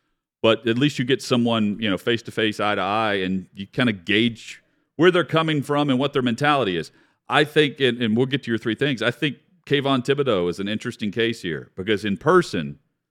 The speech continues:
he is, uh, very cocky. He's brash.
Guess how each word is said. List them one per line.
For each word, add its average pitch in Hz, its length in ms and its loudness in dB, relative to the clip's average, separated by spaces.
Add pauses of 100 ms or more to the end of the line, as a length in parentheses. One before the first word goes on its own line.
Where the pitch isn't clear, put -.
(400)
he 117 180 2
is, 92 400 -4 (300)
uh, 85 220 -8
very 117 680 0
cocky. 127 520 -6 (920)
He's 92 200 -8
brash. 123 640 -2